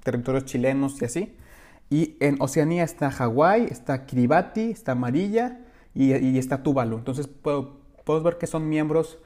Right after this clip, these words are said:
muy particulares, muy únicos, que son, muchos de estos tal vez nunca los, los habías, eh, oído, pero aquí en la conifa son los, son los miembros que más quieren dar a conocer. Son historias muy,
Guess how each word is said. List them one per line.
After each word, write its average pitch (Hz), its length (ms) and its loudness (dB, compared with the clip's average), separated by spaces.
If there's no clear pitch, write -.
muy 139 120 2
particulares, 123 720 0
muy 135 200 2
únicos, 127 440 -2
que 135 80 -8
son, 147 380 -2
muchos 147 340 0
de 165 80 4
estos 170 380 0
tal 147 180 0
vez 151 440 0
nunca 139 280 -2
los, 131 280 0
los 127 260 0
habías, 123 540 -2
eh, 120 220 0
oído, 165 560 0
pero 131 160 2
aquí 127 140 -2
en 135 60 4
la 151 100 2
conifa 156 420 0
son 139 240 -2
los, 139 260 -6
son 139 160 -2
los 143 120 -2
miembros 151 640 0
que 135 120 0
más 143 300 0
quieren 139 260 0
dar 131 140 2
a 127 80 0
conocer. 117 440 0
Son 123 180 -4
historias 127 400 0
muy, 131 640 2